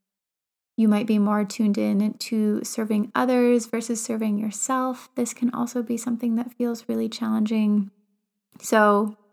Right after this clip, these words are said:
you know, stay tuned, keep, keep listening in if you fall into those categories at all. And finding this boundary is super important for all of the emotions that other people are experiencing and, and how we receive and feel those ourselves.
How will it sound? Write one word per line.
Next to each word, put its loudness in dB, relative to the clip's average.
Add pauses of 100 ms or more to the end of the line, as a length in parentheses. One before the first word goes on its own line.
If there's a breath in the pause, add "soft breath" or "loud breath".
(140)
you 2
know, 2
stay 0
tuned, 0 (100)
keep, -4
keep -6
listening 0
in 2
if -4
you -2 (100)
fall -2
into 0
those -2
categories -4
at -8
all. -2 (800 loud breath)
And 4 (800)
finding -2
this -6
boundary 2
is -2
super -4
important -2
for -2
all 0
of -2
the 2
emotions 0
that -6
other -2
people -8
are -2
experiencing 0
and, 0
and 0
how -4
we 0
receive 0
and 0
feel -4
those -6
ourselves. -4